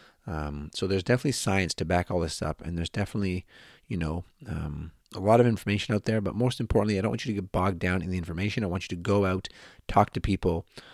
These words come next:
and, uh, i-, insert yourself into a community. Or if there is no sense of community around you, then you can be the starting pillar, and you can start to build that in whatever way is, you know,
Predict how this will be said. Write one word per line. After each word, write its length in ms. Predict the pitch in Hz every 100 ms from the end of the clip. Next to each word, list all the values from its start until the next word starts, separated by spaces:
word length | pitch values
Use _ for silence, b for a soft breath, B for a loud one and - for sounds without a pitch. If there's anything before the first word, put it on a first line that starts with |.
| B B B
and, 520 | 90 87 85 87 82
uh, 280 | 82 78 78
i-, 100 | - -
insert 460 | - 110 - 139
yourself 480 | 131 110 - 76 -
into 300 | - 104 104
a 40 | 90
community. 480 | - 92 92 - 92 _ _ -
Or 240 | 104 90 - B B
if 160 | 113
there 140 | - 107
is 160 | 131
no 100 | 123
sense 260 | 110 117 110
of 120 | 92
community 280 | - 104 98
around 300 | 90 117 123
you, 140 | 110 -
then 180 | 101 95
you 200 | 113 147
can 200 | - 104
be 240 | 110 120
the 260 | 110 98 95 _
starting 480 | - - 104 110 104
pillar, 400 | - 117 90 - _ _
and 100 | -
you 60 | 104
can 120 | 92
start 220 | - 90 82
to 60 |
build 360 | 87 107 107 90
that 200 | 80 - _ _ B B B
in 220 | - 113 101
whatever 280 | 92 90
way 360 | 87 90 87 82 B B B B B
is, 500 | - 92 85 87 -
you 100 | -
know, 240 | 80 73